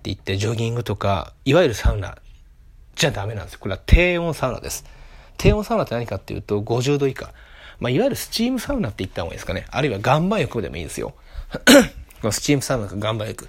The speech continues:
で、ベストは、よもぎが吊るしてあるサウナが一番いいです。これ韓国の人ってすごく美人な人が多かったりとか、やっぱ肌プルプルじゃないですか。あれって、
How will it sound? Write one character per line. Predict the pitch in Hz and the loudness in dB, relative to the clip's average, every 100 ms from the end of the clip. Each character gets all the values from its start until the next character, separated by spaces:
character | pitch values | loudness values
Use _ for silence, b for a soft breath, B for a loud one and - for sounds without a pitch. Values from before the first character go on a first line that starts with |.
| B B | B B
で、 | 131 110 B B B | -2 -2 B B B
ベ | 127 220 | 2 2
ス | - | 2
ト | 110 | 0
は、 | 113 131 87 B B B | 2 0 -2 B B B
よ | 120 127 | 0 2
も | 139 | 2
ぎ | 139 147 | 2 0
が | 135 | -2
吊 | 120 | -2
る | 113 | -4
し | - | -4
て | 113 | -4
あ | 104 | -4
る | |
サ | 90 107 | -2 -4
ウ | 101 | -4
ナ | |
が | 90 | -6
一 | - | -6
番 | 98 - | -8 -8
い | |
い | |
で | - | -10
す。 | - - - - - - - - B B B B B | -10 -12 -20 -20 -20 -20 -20 -18 B B B B B
こ | |
れ | 113 | -6
韓 | - 240 269 | -4 -4 -4
国 | - 110 | -4 -4
の | 104 | -4
人 | - 101 | -4 -8
っ | |
て | - | -8
す | - 143 | -8 -4
ご | 143 | -4
く | 101 | -4
美 | 110 | -4
人 | 104 117 | -2 -4
な | 113 | -4
人 | 107 | -4
が | 98 | -6
多 | 92 | -6
か | 98 | -8
っ | |
た | - | -6
り | 87 | -6
と | - | -6
か、 | - | -4
や | 104 | -4
っ | |
ぱ | - | -4
肌 | 131 110 | -6 -6
プ | 110 | -6
ル | |
プ | 107 | -6
ル | 104 | -6
じ | |
ゃ | |
な | 95 | -8
い | |
で | |
す | - | -8
か。 | - | -4
あ | |
れ | 160 | -4
っ | |
て、 | - 139 | 0 -2